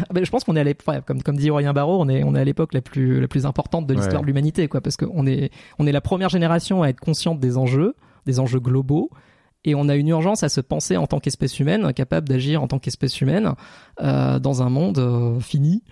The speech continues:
Speaker 1: Et, euh, et c'est, c'est exaltant en même temps, parce que voilà, on a, on a deux choix. Soit on essaye, euh, de rendre le monde meilleur pour tous, et pour tous, j'entends les humains et les non-humains, soit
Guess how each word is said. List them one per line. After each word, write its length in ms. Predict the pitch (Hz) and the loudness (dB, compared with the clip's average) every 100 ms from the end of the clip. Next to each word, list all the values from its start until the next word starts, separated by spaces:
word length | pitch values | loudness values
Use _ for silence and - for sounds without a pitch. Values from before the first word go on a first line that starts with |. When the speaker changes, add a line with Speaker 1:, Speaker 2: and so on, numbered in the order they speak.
| - - - - | -20 -20 -20 -6
Speaker 1:
Et, 240 | 139 143 131 | 0 2 0
euh, 360 | 127 127 127 - | 0 0 -2 -2
et 80 | 143 | -4
c'est, 300 | - 143 143 | -2 -2 -2
c'est 200 | - 139 | -2 -2
exaltant 520 | 131 135 156 277 269 | 0 -2 0 0 0
en 100 | 165 | 0
même 180 | 143 143 | -2 -2
temps, 280 | 147 147 - | -2 -2 -4
parce 200 | 131 - | -4 -2
que 100 | 139 | -2
voilà, 460 | 127 127 135 240 226 | 0 0 0 0 0
on 80 | |
a, 100 | 151 | 0
on 120 | 156 151 | 0 0
a 80 | |
deux 100 | 151 | 0
choix. 340 | - 165 143 151 | -2 0 -2 -4
Soit 280 | - - 180 | -6 -2 0
on 140 | 165 139 | 2 0
essaye, 400 | 135 160 156 139 | 0 -2 0 2
euh, 280 | 131 127 127 - - | 2 0 -2 -10 -10
de 120 | 139 135 | -2 -2
rendre 220 | 147 156 | 0 0
le 80 | 139 | 0
monde 160 | 147 | 0
meilleur 240 | 143 147 151 | 0 0 0
pour 180 | 143 - | -2 -2
tous, 360 | 359 - - _ 262 | -2 -4 -8 _ -6
et 180 | 135 131 | -2 -2
pour 160 | 135 - | -2 -2
tous, 280 | 165 - 120 | -4 -2 -2
j'entends 400 | 127 - 143 127 | -2 -2 0 2
les 200 | 131 135 | 0 2
humains 220 | 147 160 | 0 2
et 80 | 139 | 0
les 80 | 127 | 0
non-humains, 380 | 131 127 160 - - - - - | 2 2 0 -4 -14 -20 -20 -10
soit 480 | - 185 208 - | -6 -2 -2 -4